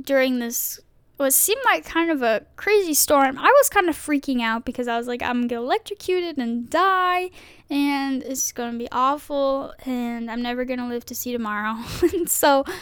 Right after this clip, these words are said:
I was kind of freaking out. When my dad gets cold and wet, he kinda just goes into, like, survival mode, as most, most of us do, but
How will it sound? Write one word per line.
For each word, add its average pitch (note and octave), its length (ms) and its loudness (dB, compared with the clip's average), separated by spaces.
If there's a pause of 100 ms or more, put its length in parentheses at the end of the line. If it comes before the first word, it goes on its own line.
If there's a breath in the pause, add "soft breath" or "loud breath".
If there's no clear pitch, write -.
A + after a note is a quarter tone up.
(240 loud breath)
I C4 140 2
was E4+ 180 4
kind G#4 160 4
of G4+ 100 -2
freaking D#4+ 540 -2
out. A#3 320 -2 (320 soft breath)
When E4 220 0
my G4+ 180 4
dad C4 340 6
gets D#4 220 -4
cold C#4+ 380 0
and A#3 260 0
wet, A#3+ 300 2
he D4 140 -2
kinda D#4 420 2
just D4 360 -4
goes C4+ 240 4
into, C4+ 280 0
like, A#3 320 -4
survival A#3 760 -2
mode, G#4 400 0 (500 soft breath)
as C#4 240 4
most, C4 420 -4
most B3+ 300 0
of B3 100 -6
us A3 200 -2
do, D4+ 420 -2
but A3+ 380 0